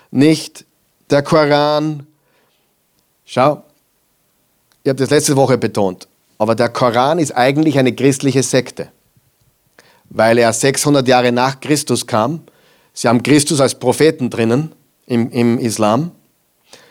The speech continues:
hat also Jesus dabei, aber Mohammed ist größer in ihren Augen.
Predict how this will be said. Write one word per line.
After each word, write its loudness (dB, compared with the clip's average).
hat 2
also 2
Jesus 2
dabei, 0
aber 2
Mohammed 0
ist -2
größer -2
in -4
ihren 2
Augen. -8